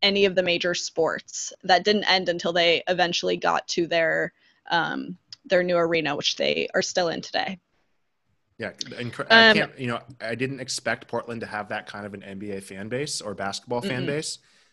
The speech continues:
Speaker 2: but I think, you know, almost what's, they started in nineteen seventy, so seven years in, they get their first championship. They get
Speaker 1: Yep.
Speaker 2: Bill Walton, one of the greatest players of all time. Uh, unfortunately, you know, got a lot of injuries, so couldn't really finish out his career that strong. But picked up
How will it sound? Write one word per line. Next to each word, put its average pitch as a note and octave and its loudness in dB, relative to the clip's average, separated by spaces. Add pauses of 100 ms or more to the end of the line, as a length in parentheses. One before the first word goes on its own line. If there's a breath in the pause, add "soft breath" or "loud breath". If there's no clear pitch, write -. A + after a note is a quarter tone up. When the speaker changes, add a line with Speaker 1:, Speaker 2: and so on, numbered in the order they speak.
(120)
Speaker 2:
but A2+ -2
I A2 4
think, B2 -6
you A#2 -8
know, G#2 -6
almost A2+ -6
what's, G2+ -8
they G2+ -6
started G#2 -4
in F#2+ -10
nineteen F#2+ -8
seventy, F#2 -8
so - -8
seven G#2+ -6
years G2+ -6
in, G2 -8
they F#2 -10
get F#2+ -12
their F#2 -16
first G2 -10
championship. F#2 -10 (320)
They G#2+ -6
get G2+ -8
Speaker 1:
Yep. F#3 0
Speaker 2:
Bill G2+ -4
Walton, G2 -6
one F#2+ -10
of F#2 -12
the F#2 -10
greatest F#2+ -8
players F#2+ -8
of F2 -18
all F2+ -8
time. F#2 -8 (380 loud breath)
Uh, F2+ -10
unfortunately, F#2+ -12
you F#2 -12
know, F2 -16 (600)
got F2+ -12
a F2+ -12
lot F2 -10
of F2 -14
injuries, F2 -12
so F#2+ -12
couldn't F2+ -14
really F2 -16
finish F#2 -14
out F2+ -12
his F2 -14
career F2 -14
that F2 -18
strong. F2+ -12 (440)
But G#2+ -4 (520)
picked C3 -2
up D3 2